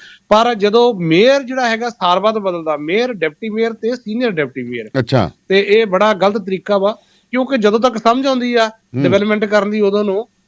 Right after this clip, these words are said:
Speaker 1: ਜਿਹੜਾ ਹੈਗਾ, ਉਹ ਬਦਲ ਜਾਂਦਾ, ਅ,
Speaker 2: ਹੂੰ, ਹੂੰ।
Speaker 1: ਅ, ਮੇਅਰ
Speaker 2: ਮੇਅਰ
Speaker 1: ਤੇ
Speaker 2: ਬਦਲ
Speaker 1: ਡਿਪਟੀ ਮੇਅਰ ਨੂੰ, ਹਾਂਜੀ, ਬਦਲਣ ਦੀ ਆ, ਆ ਜਾਂਦਾ। ਇਸ ਕਰਕੇ ਜਿਹੜਾ ਹੈਗਾ, ਬਹੁਤ ਸਾਰਾ ਜਿਹੜਾ ਹੈ, ਉਹ ਡਿਵੈਲਪਮੈਂਟ ਪੱਖੋਂ ਰਹਿ ਜਾਂਦਾ, ਪਰ ਕੰਮ ਜਿਹੜਾ ਹੈਗਾ ਕਰਦਾ ਹੈ, ਕਮ-, ਜਿਹੜਾ ਕਮਿਸ਼ਨਰ ਹੀ ਜਿਹੜਾ ਹੁੰਦਾ, ਮਿਊਨਿਸਪਲ
Speaker 2: ਕੰਮ ਤਾਂ ਉਹੀ
Speaker 1: ਕਮਿਸ਼ਨਰ
Speaker 2: ਕਰਦੇ ਆ। ਹੂੰ, ਹੂੰ।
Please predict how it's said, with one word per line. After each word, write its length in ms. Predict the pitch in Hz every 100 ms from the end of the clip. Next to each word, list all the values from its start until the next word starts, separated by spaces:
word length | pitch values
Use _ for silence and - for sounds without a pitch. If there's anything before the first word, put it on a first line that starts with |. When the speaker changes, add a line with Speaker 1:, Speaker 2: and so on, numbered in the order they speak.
| _
Speaker 1:
ਜਿਹੜਾ 200 | 160 180
ਹੈਗਾ, 340 | 151 143 202 254 _
ਉਹ 100 | 185
ਬਦਲ 300 | 175 147 147
ਜਾਂਦਾ, 520 | 131 131 127 123 123 127
ਅ, 40 |
Speaker 2:
ਹੂੰ, 200 | 131 131
ਹੂੰ। 180 | 104 98 - _ _ 135
Speaker 1:
ਅ, 20 |
ਮੇਅਰ 460 | 131 135 147 147 180
Speaker 2:
ਮੇਅਰ 160 | 147 185
Speaker 1:
ਤੇ 60 |
Speaker 2:
ਬਦਲ 160 | - 156
Speaker 1:
ਡਿਪਟੀ 200 | - 175
ਮੇਅਰ 260 | 165 175
ਨੂੰ, 260 | 170 175 170 _ _ -
ਹਾਂਜੀ, 220 | 143 147
ਬਦਲਣ 380 | 151 139 139 151
ਦੀ 160 | 156 156
ਆ, 120 | 151
ਆ 260 | 156 143 147
ਜਾਂਦਾ। 240 | 156 170
ਇਸ 120 | 180
ਕਰਕੇ 360 | - 185 - 190
ਜਿਹੜਾ 240 | 180 175
ਹੈਗਾ, 360 | 165 165 160 160 _ _ - 139
ਬਹੁਤ 280 | 160 190
ਸਾਰਾ 320 | 185 165 156 151
ਜਿਹੜਾ 140 | 147
ਹੈ, 220 | 143 131 - _ -
ਉਹ 540 | 143 139 139 135 - -
ਡਿਵੈਲਪਮੈਂਟ 480 | 147 139 147 151 143
ਪੱਖੋਂ 320 | 143 139 139
ਰਹਿ 120 | 135
ਜਾਂਦਾ, 300 | 185 190 185
ਪਰ 240 | 160 185 190
ਕੰਮ 340 | 190 196 220
ਜਿਹੜਾ 200 | 208 208
ਹੈਗਾ 200 | 185 180
ਕਰਦਾ 320 | 175 170 151
ਹੈ, 180 | 165 160 - _ -
ਕਮ-, 360 | 175 190 170 160
ਜਿਹੜਾ 180 | 190 208
ਕਮਿਸ਼ਨਰ 500 | - 185 202 226 220
ਹੀ 120 | 220
ਜਿਹੜਾ 240 | 196 185
ਹੁੰਦਾ, 320 | 170 160 156
ਮਿਊਨਿਸਪਲ 320 | 170 160 135 190
Speaker 2:
ਕੰਮ 140 | 208
ਤਾਂ 120 | 220
ਉਹੀ 180 | 196 196
Speaker 1:
ਕਮਿਸ਼ਨਰ 220 | 175 156
Speaker 2:
ਕਰਦੇ 140 | 151 131
ਆ। 120 | 123
ਹੂੰ, 400 | - 98 117
ਹੂੰ। 120 | 98